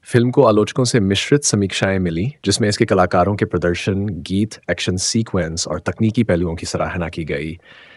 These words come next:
लेकिन फिल्म के लेखन, विषयों और ग्राफिक हिंसा के लिए आलोचना की गई।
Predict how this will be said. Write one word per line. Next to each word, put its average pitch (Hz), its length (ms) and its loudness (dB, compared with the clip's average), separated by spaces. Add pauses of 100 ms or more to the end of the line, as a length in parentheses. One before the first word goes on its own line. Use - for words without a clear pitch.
(180)
लेकिन 92 360 2
फिल्म 101 340 2
के 117 100 2
लेखन, 90 560 0 (120)
विषयों 113 520 2
और 85 200 -2
ग्राफिक 90 400 0
हिंसा 101 340 0
के 104 140 0
लिए 101 340 2 (460)
आलोचना 90 580 0
की 80 120 -10
गई। - 300 -12